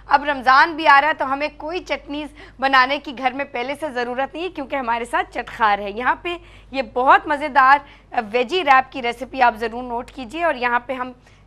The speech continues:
इसको बनाएंगे ब्रेड के साथ।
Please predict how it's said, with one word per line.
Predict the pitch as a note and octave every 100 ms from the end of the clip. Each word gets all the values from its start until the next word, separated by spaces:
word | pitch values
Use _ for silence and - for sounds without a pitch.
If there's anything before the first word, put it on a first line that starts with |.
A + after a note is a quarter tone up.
| _ _ _
इसको | - -
बनाएंगे | A3+ A3 A3 B3+ D4+ C4+ F4 - _ _ _ _ _ _ A3
ब्रेड | F#3+ A#3+ C4
के | - F4
साथ। | - F#4+